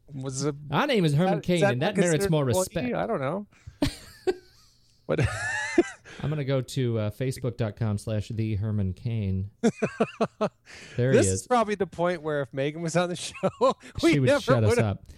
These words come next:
Speaker 1: we never would have gotten this far.
Speaker 2: No, it's truly not. The, if you go to, this is one of the things I really like about the, his Facebook link. Facebook dot com slash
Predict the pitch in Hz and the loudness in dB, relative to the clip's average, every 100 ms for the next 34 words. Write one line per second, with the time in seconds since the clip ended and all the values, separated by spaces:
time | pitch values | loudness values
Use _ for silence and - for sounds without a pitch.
0 | - 269 240 233 220 214 180 160 135 139 | -8 -6 -4 -2 -2 -2 -2 -4 -4 -6
1 | 127 127 127 - 127 117 117 104 104 - | -6 -8 -12 -8 -4 2 2 2 -2 -6
2 | - 131 110 107 104 - - - 147 160 | -4 -2 0 0 -2 -6 -16 -2 4 4
3 | 160 160 180 147 170 190 - 151 135 170 | 4 2 2 4 4 4 2 0 2 0
4 | 202 160 160 156 135 151 131 131 127 160 | 0 0 0 0 -2 -2 0 0 -2 -2
5 | 127 113 113 113 - 110 107 107 - 180 | -2 -2 -2 -2 -2 -2 0 -2 -2 -6
6 | - 110 95 92 - - _ _ _ _ | -4 -6 -4 -6 -8 -16 _ _ _ _
7 | _ _ _ _ _ _ - - - 147 | _ _ _ _ _ _ -20 -20 -8 -2
8 | 147 - 147 139 117 - 127 107 - 127 | -2 -2 -6 -4 -6 -4 -2 -2 -4 -4
9 | 107 98 - | -2 -2 -4